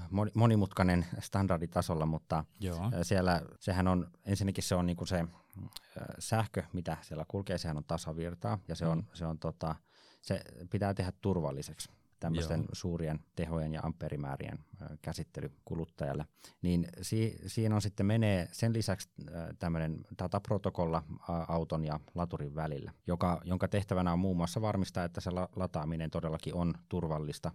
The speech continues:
Speaker 1: ei ole minkäänlaisia maavuotoja tai, ö, e-,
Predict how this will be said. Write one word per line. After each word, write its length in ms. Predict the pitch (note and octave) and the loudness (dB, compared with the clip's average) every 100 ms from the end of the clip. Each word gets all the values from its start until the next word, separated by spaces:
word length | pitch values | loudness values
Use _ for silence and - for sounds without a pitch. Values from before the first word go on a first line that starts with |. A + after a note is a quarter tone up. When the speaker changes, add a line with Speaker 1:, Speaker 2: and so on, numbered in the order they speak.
| - - | -8 -6
Speaker 1:
ei 180 | E2 | -2
ole 100 | D#2+ | 0
minkäänlaisia 680 | E2 D#2 - D2+ D2+ - - - _ _ _ | 0 -2 -2 -2 -4 -4 -6 -6 _ _ _
maavuotoja 720 | E2 D#2 D#2 D#2 D#2 D#2+ D2+ | -4 -2 0 -2 0 -2 -4
tai, 300 | - D2+ D2+ - _ - - _ _ - | -4 -4 -4 -8 _ -20 -20 _ _ -10
ö, 120 | - C#2 - F2 | -8 -8 -6 -6
e-, 160 | E2+ | -8